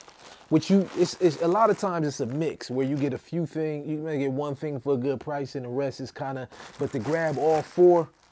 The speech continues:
felt like a real lick. This here,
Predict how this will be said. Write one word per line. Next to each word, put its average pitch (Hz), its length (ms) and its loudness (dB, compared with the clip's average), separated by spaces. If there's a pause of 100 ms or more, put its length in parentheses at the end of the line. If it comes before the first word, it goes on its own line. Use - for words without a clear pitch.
(540)
felt 147 260 -2
like 131 200 -2
a 117 40 -4
real 131 280 4
lick. 135 400 -4 (1600)
This 147 220 -6
here, 135 460 2